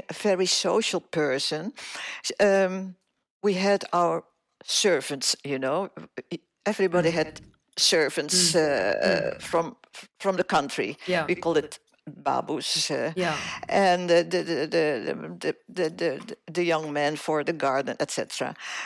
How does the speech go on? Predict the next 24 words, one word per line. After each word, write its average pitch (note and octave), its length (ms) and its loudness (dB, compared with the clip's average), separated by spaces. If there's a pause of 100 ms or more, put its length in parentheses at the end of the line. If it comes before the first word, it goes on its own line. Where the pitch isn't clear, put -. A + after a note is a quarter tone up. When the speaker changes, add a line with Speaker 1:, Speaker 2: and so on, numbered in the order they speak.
(120)
Speaker 1:
But G#3 340 2
when A3+ 240 2
they A3 120 8
became G#3 560 0 (160)
ill, F3 480 4
my F3+ 260 -2
mother F3+ 360 2
always G3+ 480 2
took - 260 -2
care E3+ 440 0
of - 220 -2
them, E3 280 -6 (400)
and F#3+ 380 2
sh-, - 220 0
uh, E3+ 580 2 (380)
she - 260 2
heard G3 340 2
from F3+ 480 -2
her F3 440 0
servants F#3+ 840 0
that, D#3+ 300 0 (140)
uh, D#3+ 300 0 (340)
in F3+ 280 0
their D#3+ 480 4